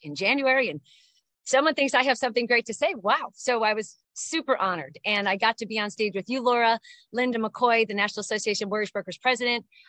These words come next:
Uh, Kim Kirk was with us from Freedom Mortgage, and we had an opportunity to be on stage and really share our story, um, exchange ideas,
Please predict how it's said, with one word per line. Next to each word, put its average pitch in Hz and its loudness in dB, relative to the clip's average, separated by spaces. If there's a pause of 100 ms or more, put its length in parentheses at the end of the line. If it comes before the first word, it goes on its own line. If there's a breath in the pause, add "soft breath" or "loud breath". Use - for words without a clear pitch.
Uh, 185 2
Kim 240 -4 (100)
Kirk 262 0
was 247 0
with 240 0
us 226 -2
from 190 -2
Freedom 214 -4
Mortgage, 220 -2 (380 loud breath)
and 269 2
we 285 -2
had 302 0
an 381 -6
opportunity 208 -6 (340 soft breath)
to 254 -2
be 294 -4 (120)
on 240 -2
stage 165 -8 (340 soft breath)
and 254 4
really 294 -4
share 240 0
our 226 0
story, 277 -2 (320)
um, 175 0
exchange 240 -2
ideas, 240 0